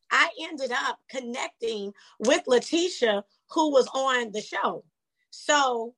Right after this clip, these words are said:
as I'm talking to her, I told you what happened there. You know,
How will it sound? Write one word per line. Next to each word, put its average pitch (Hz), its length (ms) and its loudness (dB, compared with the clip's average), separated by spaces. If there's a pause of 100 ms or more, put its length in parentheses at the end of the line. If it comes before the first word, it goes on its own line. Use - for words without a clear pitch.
(320)
as 269 180 -2
I'm 330 180 -2
talking 240 360 -6
to 208 60 -10
her, 262 420 -2
I 240 60 -2
told 269 220 -8
you 240 80 -14
what 226 120 -6
happened 220 300 -8
there. 240 280 -4
You 202 160 -12
know, 190 240 -18